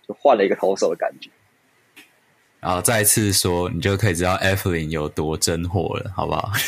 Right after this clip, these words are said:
Speaker 2: <laughs>
Speaker 1: 好啦，Eflin 真的是强，赶快买。
Speaker 2: OK。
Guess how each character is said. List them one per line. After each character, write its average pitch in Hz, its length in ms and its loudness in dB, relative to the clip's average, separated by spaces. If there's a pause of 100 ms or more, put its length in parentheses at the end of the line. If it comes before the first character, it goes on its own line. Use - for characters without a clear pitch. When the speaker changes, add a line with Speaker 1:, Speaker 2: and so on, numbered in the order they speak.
(280)
Speaker 2:
<laughs> - 480 -6
Speaker 1:
好 95 100 6
啦， 98 240 4 (100)
Eflin 117 380 4
真 113 160 6
的 104 120 4
是 104 260 2
强， 104 340 4 (840)
赶 98 160 2
快 123 160 4
买。 101 180 2
Speaker 2:
OK。 - 220 -6